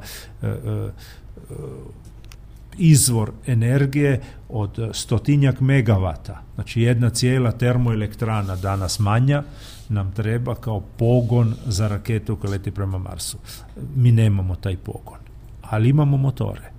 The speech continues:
Znači, testirani su motori od sto kilovata,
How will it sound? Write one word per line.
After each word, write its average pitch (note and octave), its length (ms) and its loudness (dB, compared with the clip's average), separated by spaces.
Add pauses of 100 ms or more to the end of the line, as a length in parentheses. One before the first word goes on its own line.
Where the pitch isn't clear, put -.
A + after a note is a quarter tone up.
(120)
Znači, - 240 -6
testirani G#2 600 0
su G#2 140 -2
motori A#2 560 4
od G#2+ 180 2
sto - 380 0
kilovata, B2+ 840 2